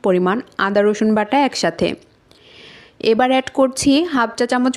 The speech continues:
পরিমাণ লাল মরিচের গুঁড়া, হলুদের গুঁড়া, গরম মশলার গুঁড়া, ধনিয়ার গুঁড়া, স্বাদ মতো লবণ, সবগুলোই হাফ চা চামচ করে। মেজারমেন্ট কাপের হাফ কাপ পরিমাণ শুকনা চালের গুঁড়া, হাফ কাপের অর্ধেক পরিমাণ আটা।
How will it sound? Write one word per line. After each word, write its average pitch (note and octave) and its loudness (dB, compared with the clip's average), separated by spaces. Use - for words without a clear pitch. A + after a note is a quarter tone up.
পরিমাণ F3+ 0
লাল G3+ 2
মরিচের G#3 2
গুঁড়া, G#3 2
হলুদের A3 0
গুঁড়া, F3+ 2
গরম G3 0
মশলার G3+ 0
গুঁড়া, G#3+ 2
ধনিয়ার G#3 2
গুঁড়া, E3+ -2
স্বাদ G3 -2
মতো G3+ 0
লবণ, E3 0
সবগুলোই A3 0
হাফ G3+ -2
চা A3 -2
চামচ A3 -2
করে। D#3+ 0
মেজারমেন্ট B3 0
কাপের C#4 0
হাফ G#3 0
কাপ A#3+ -4
পরিমাণ F#3 2
শুকনা A#3+ 0
চালের A#3+ 2
গুঁড়া, F#3+ 2
হাফ A3 -2
কাপের B3+ 2
অর্ধেক G3+ 0
পরিমাণ A#3 2
আটা। G3 0